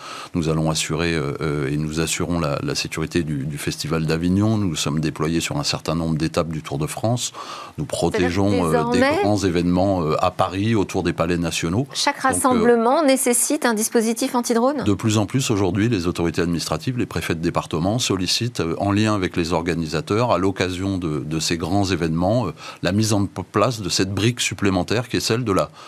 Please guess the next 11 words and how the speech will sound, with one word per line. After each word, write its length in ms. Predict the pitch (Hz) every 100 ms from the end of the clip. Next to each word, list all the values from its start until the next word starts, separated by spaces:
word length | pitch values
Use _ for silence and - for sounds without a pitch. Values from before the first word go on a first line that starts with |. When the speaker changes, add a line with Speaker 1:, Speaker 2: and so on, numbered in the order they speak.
| - -
Speaker 1:
de 60 | 87
la 100 | 90
vigilance 540 | 101 101 104 95 120
face 220 | - 101
à 60 | 92
la 100 | 92
menace 300 | 90 90 101
dans 100 | 95
la 80 | 85
troisième 340 | - 80 85
dimension. 380 | 82 80 78 -